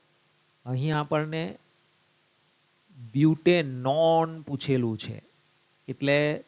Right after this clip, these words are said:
છેલ્લે પ્રત્યય on આવે છે. તો અગાઉના વીડિયો જો તમે જોયા હોય તો એમાં પણ તમને સમજ આપવામાં આવી હતી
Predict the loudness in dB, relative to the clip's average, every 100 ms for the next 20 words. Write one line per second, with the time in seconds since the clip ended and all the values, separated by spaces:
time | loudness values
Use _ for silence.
0 | -8 0 4 4 4 2 0 0 0 0
1 | 0 -4 _ 2 4 6 4 -2 -6 -10
2 | -14 -16 _ _ _ _ _ _ _ _
3 | _ _ _ _ _ _ _ _ 0 4
4 | 4 2 0 4 8 8 6 0 -2 0
5 | 0 2 0 0 -4 -4 -2 0 2 0
6 | 0 -4 -8 -18 _ _ -4 -2 -2 -2
7 | -2 -2 -4 -8 -16 _ _ _ _ -10
8 | -6 -6 -4 -2 -2 0 0 0 -4 -2
9 | -2 -2 -4 -4 -8